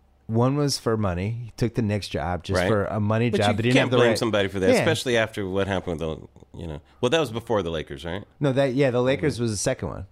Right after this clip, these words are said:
Speaker 2: Right.
Speaker 1: But took, takes the Knicks job.
Speaker 2: Right.
Speaker 1: They offer him a crazy amount of money, and he's basically like, "Okay, now
Speaker 2: Yeah.
Speaker 1: let's try to find the right team for me," and they couldn't.
Speaker 2: Mm-mm.
Speaker 1: Then he gets offered the Lakers job.
Speaker 2: Right.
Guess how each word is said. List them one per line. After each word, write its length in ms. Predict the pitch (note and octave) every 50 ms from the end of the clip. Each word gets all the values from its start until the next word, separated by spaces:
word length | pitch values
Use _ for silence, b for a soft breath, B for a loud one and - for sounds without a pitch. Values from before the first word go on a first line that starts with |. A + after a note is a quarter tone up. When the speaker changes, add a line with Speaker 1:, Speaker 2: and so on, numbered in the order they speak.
| - -
Speaker 2:
Right. 240 | F#2 F2 D#2+ - - - _ _
Speaker 1:
But 220 | - C3+ B2 - -
took, 180 | - D#3 D#3 - - -
takes 240 | - E3 D#3+ D3+ -
the 80 | - D3+
Knicks 280 | C3 C#3 D3 C#3+ -
job. 360 | - - A#2 G#2 G#2 G#2 G#2 G2
Speaker 2:
Right. 200 | E2+ E2+ F#2+ - - _
Speaker 1:
They 120 | - B2+ A#2+
offer 240 | A#2 A#2 - - A#2+
him 80 | G#2+
a 80 | G#2 F#2+
crazy 360 | - - B2+ B2+ C3+ B2+ D3+
amount 220 | C3+ C3 C3 B2+
of 60 | A2+ G2+
money, 420 | G2 F#2+ F#2+ G2 G#2 A2 A2 - _ _
and 140 | A2+ A2+ G#2+
he's 160 | A2+ A#2+ A2
basically 360 | F#2+ A2+ G#2+ A2 - - A2+ A2+
like, 360 | A2 G#2+ G#2+ G2+ - - - b b b b b b b b b b -
"Okay, 400 | - - - C3 A#2+ B2+ C#3 C3+ - - _ _ _ _
now 480 | A#2 A#2+ A#2+ A#2 A#2 A#2 B2 B2 B2+ B2
Speaker 2:
Yeah. 60 | -
Speaker 1:
let's 180 | C#3 C3+ -
try 220 | - - - C3 C3
to 80 | B2
find 260 | A2 - B2+ A#2+ A#2+ A#2+
the 60 | A#2+
right 180 | B2+ B2 A#2
team 160 | - - D3 C3+
for 140 | - -
me," 100 | A#2 A2
and 80 | G#2 G2+
they 80 | A2 G#2
couldn't. 340 | - G#2+ F#2 F2+ F#2+ G2+ - B B B B
Speaker 2:
Mm-mm. 300 | G2 F#2 - E2+ D#2+ D2+ D2+
Speaker 1:
Then 180 | - C#3 C3+ D3
he 300 | D#3+ E3 E3 D3 - - - - - -
gets 200 | C#3+ C3 - -
offered 340 | C#3 C3 C3 - - A#2
the 80 | G2 A2+
Lakers 420 | G#2+ B2 C#3+ D#3+ - E3+ D3+ G#2+
job. 400 | - - F2 F2 F2+ G2+ A2+ B2 - - -
Speaker 2:
Right. 220 | - F2 E2 F#2+